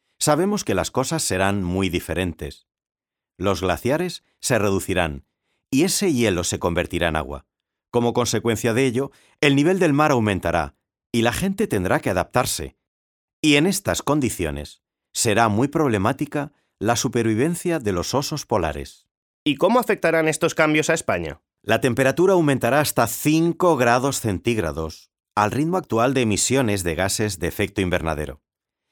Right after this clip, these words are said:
Speaker 1: Esto hará que se pierdan algunos cultivos como los olivos y los viñedos. Los veranos serán más largos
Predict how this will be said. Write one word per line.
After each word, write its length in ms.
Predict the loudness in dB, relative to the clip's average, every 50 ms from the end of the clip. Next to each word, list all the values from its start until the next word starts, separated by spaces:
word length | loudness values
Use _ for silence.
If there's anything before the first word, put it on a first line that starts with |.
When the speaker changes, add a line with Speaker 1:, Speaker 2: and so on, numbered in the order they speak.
| _ _ _ _
Speaker 1:
Esto 260 | -4 -4 0 0 2
hará 160 | 2 2 2
que 100 | 2 0
se 140 | -2 -2 -2
pierdan 320 | 0 0 0 0 0 0 0
algunos 380 | 0 0 0 -2 -2 -2 -2
cultivos 480 | -4 -4 -4 0 0 0 0 0 -2 -2
como 420 | -4 -4 -2 -2 -2 -2 -2 -2
los 180 | -4 -4 -4 -4
olivos 580 | -2 0 0 0 0 0 -2 -2 -2 -4 -4
y 180 | -4 -4 -4 -2
los 180 | -2 -4 -2 -2
viñedos. 600 | -2 -2 0 0 0 0 0 -4 -6 -8 -12 _ _ _ _ _ _ _ _ _ _ _ _ _ _ _
Los 200 | -2 -2 0 0
veranos 400 | 0 0 2 2 2 0 0 0
serán 300 | -2 -2 0 0 0 2
más 200 | 2 0 0 2
largos 420 | 0 0 0 0 -2 -6 -8 -10